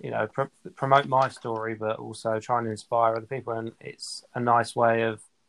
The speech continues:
connecting with people, and I, I've made a lot of friends through Twitter and social media in general. So, um, it's been a big help for me, and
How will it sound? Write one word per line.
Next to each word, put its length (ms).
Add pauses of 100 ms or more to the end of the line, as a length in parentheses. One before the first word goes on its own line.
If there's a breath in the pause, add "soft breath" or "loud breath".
(1120)
connecting 420
with 200
people, 420
and 440
I, 280
I've 280 (320)
made 260
a 60
lot 140
of 120
friends 400
through 180
Twitter 340
and 120
social 320
media 300
in 100
general. 400
So, 360 (600)
um, 480 (580)
it's 140
been 140
a 40
big 200
help 260
for 80
me, 300
and 500